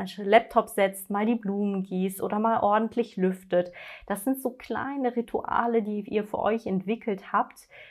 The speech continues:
oder noch entwickeln werdet, die euch eine gewisse Sicherheit mitgeben. Selbst das morgendliche Duschen kann ein Ritual sein, ja, das euch vielleicht runterbringt, wo ihr nochmal auf Ideen kommt oder was einfach für euch eine Entspannungsübung sozusagen ist.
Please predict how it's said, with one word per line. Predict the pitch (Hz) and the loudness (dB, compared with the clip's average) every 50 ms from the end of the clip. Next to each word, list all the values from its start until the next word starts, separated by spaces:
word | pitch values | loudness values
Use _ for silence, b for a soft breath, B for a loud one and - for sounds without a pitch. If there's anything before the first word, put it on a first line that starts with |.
| B B | B B
oder | - 185 190 196 | 2 4 4 4
noch | 196 190 190 | 4 2 2
entwickeln | 190 190 190 - 214 208 - - 196 190 185 185 | 2 0 -2 -2 -4 -4 -2 0 0 2 2 4
werdet, | 185 185 196 214 220 190 190 208 240 240 - - B B B B B B | 2 2 2 0 0 0 2 2 2 0 -2 -8 B B B B B B
die | 185 165 | 2 2
euch | 190 190 - | 2 2 -2
eine | 196 202 196 | -2 0 2
gewisse | 190 190 185 202 202 - 190 175 | 2 2 0 0 -2 0 -2 0
Sicherheit | 160 185 208 202 - 226 185 - 175 170 160 165 | 0 0 -2 0 0 -2 -2 -2 -2 -4 -4 -2
mitgeben. | - 160 156 - - - 147 147 156 160 | -2 -4 -4 -4 -8 -8 -6 -4 -2 0
Selbst | 151 202 240 240 - - - | 2 4 2 2 2 -2 -4
das | 233 233 - | -4 -2 0
morgendliche | 220 226 240 262 277 262 - 269 254 - 226 | 2 2 4 4 2 2 0 0 2 2 0
Duschen | 185 214 208 220 262 285 - - 190 185 190 220 302 294 - - | 0 0 0 0 0 -2 0 0 2 2 4 2 0 -2 -4 -10
kann | - - 196 190 202 | -2 2 2 4 4
ein | 202 208 208 208 | 2 0 0 0
Ritual | 202 214 208 - - - - 202 214 226 226 214 | -2 -4 -4 -2 0 0 2 4 2 2 2 0
sein, | - - 127 - 160 156 - _ - | -2 -4 -4 -4 -6 -8 -12 _ -4
ja, | 202 220 269 - | 0 0 2 4
das | 254 233 - | 2 2 2
euch | 214 - - | 0 -4 -4
vielleicht | - 180 160 - - - - | -2 0 0 0 0 0 0
runterbringt, | 330 339 339 277 254 - - 226 226 220 - | 2 2 4 2 2 2 0 -2 -2 -2 -2
wo | 175 | -4
ihr | 180 175 | -2 -2
nochmal | 170 170 170 175 160 165 | -2 -4 -4 -4 -4 -4
auf | 165 - | -4 -6
Ideen | 214 220 226 285 285 277 262 254 | -6 -4 -2 0 0 0 -2 -2
kommt | 262 - 233 220 220 220 - B B B B B B B | 2 2 2 2 2 0 -8 B B B B B B B
oder | - 226 | 2 2
was | 220 226 - | 2 0 -2
einfach | - - - - 254 - 240 240 | -4 -2 -2 -2 -2 -4 -6 -6
für | - - - - | -4 -2 0 2
euch | 202 202 208 208 - - | 2 2 2 0 -4 -6
eine | 196 190 185 - | -4 -2 -2 -2
Entspannungsübung | 185 185 - - - 180 190 190 175 170 165 - - - - _ - - - - _ _ _ - 240 240 202 190 196 185 185 180 | -4 -6 -4 0 0 0 2 0 0 -2 -4 -8 -12 -16 -18 _ -20 -20 -20 -20 _ _ _ 6 6 8 8 6 4 4 2 2
sozusagen | 185 - 180 - - 170 151 156 156 147 151 151 - 151 | 0 -2 -4 -2 -4 -4 -2 0 0 0 0 -2 -4 -6
ist. | 151 143 143 - - - - | -8 -10 -10 -12 -16 -18 -20